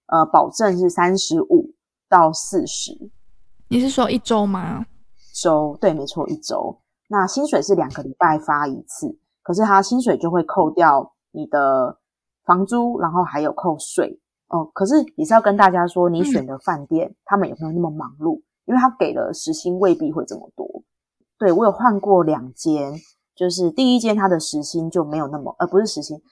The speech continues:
Speaker 1: 他的时数没有那么高，所以我领的其实真的蛮少的。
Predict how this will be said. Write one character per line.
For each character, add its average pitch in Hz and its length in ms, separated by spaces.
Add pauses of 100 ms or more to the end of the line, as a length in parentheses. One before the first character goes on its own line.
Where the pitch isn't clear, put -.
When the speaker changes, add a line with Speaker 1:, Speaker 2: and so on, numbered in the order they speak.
Speaker 1:
他 208 100
的 196 140
时 165 260
数 202 200
没 175 100
有 147 80
那 143 100
么 135 200
高， - 280 (220)
所 - 160
以 226 60
我 180 180
领 165 320
的 139 420
其 - 140
实 220 80
真 240 260
的 214 100
蛮 143 280
少 - 340
的。 - 120